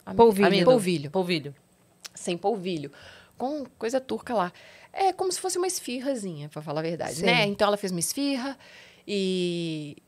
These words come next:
Speaker 1: do jeitinho que eu lembro que era o gosto, com muita manteiga, que delícia. E eu comi, né, ela tá assim, "Quer mais?" Eu falei, "Quero." E tô, nha, nha, nha, nha, e tô na, na poátia,
Speaker 2: Sim.
Speaker 1: né? Isso dentro da casa dela.
Speaker 2: Vocês tão tendo o que vocês nunca tiveram.
Speaker 1: Hum.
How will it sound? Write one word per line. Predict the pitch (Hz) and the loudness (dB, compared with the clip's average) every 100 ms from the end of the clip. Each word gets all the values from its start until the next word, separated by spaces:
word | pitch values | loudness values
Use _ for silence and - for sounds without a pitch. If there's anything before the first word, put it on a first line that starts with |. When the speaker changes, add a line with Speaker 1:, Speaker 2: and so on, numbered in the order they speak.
| - | -4
Speaker 1:
do | 190 | -2
jeitinho | 180 170 - 214 202 185 | 0 -4 -6 -6 -6 -8
que | - | -12
eu | 180 | -8
lembro | 180 175 165 | -6 -6 -4
que | 170 | -2
era | 156 | -2
o | |
gosto, | 180 220 226 226 - - | 0 2 2 0 -2 -4
com | 202 | -2
muita | 170 214 220 190 | -2 -2 -2 -2
manteiga, | 180 - 208 214 202 | -4 -2 0 2 0
que | 202 | -6
delícia. | 202 - - - - - - | -10 -12 -14 -14 -10 -6 -4
E | |
eu | - | -6
comi, | - 233 220 | -6 -8 -8
né, | 202 208 | -6 -4
ela | 208 | -4
tá | 208 | -6
assim, | 202 | -8
"Quer | 196 196 | -6 -2
mais?" | 269 302 311 | 0 0 -2
Eu | 240 | -8
falei, | - 185 | -12 -14
"Quero." | - - 214 190 | -8 0 0 0
E | 175 | -4
tô, | 180 180 | -2 -2
nha, | 233 240 | -2 -4
nha, | 226 220 | -2 -2
nha, | 220 226 | -2 -2
nha, | 220 208 | 0 0
e | |
tô | 202 - 240 220 214 | 0 8 10 10 6
na, | 214 202 | 4 4
na | 202 | 4
poátia, | 202 190 196 196 190 - | 4 8 10 10 6 2
Speaker 2:
Sim. | 220 | 4
Speaker 1:
né? | 240 165 - - | 2 0 -10 -6
Isso | 208 208 202 | -4 -2 0
dentro | 220 277 262 | 0 2 4
da | 233 | 4
casa | 220 208 196 | 6 6 6
dela. | 185 196 233 247 - | 6 8 8 4 -2
Speaker 2:
Vocês | - 277 | -8 -6
tão | - 330 | -4 -2
tendo | 311 311 | -2 -4
o | 302 | -4
que | 262 | -4
vocês | 269 294 262 | -4 -2 -2
nunca | 285 269 | -2 -2
tiveram. | - 302 359 311 220 | -6 -2 2 2 0
Speaker 1:
Hum. | 269 247 | -2 -2